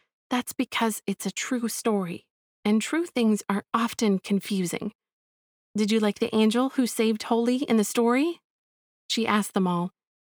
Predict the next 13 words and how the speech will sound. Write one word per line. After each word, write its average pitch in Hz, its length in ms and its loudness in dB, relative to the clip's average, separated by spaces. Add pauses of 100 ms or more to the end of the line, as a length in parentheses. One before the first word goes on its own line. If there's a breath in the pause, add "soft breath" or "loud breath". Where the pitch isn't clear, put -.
(200)
They 214 120 2
all 294 220 0
agreed 202 440 0
they 165 140 -2
did. 175 420 -2 (880)
That's 180 300 -6
good, 247 480 -2 (540)
because 220 280 -2
she 254 200 -2
was 262 180 0
the 208 120 -6
truest - 680 -2 (100)
part. - 380 -8